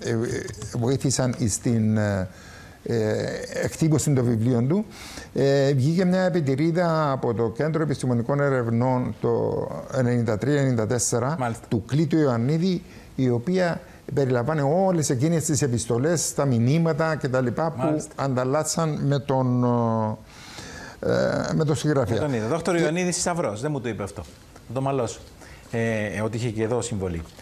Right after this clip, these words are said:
Speaker 2: Όπως και πολλά άλλα τα οποία προσφέρει ο αγαπητός κύριος Ιωαννίδης.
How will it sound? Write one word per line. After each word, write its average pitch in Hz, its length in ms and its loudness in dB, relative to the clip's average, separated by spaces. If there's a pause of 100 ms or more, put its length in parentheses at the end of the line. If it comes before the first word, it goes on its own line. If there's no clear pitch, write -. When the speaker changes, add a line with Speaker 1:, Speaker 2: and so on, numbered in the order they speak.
(180)
Speaker 2:
Όπως 110 260 -4
και 120 100 -2
πολλά 107 880 -2
άλλα 95 300 0
τα 98 100 -4
οποία 101 260 -2
προσφέρει 98 360 -2
ο - 40 0
αγαπητός 92 380 -4
κύριος 95 340 -4
Ιωαννίδης. 90 360 -4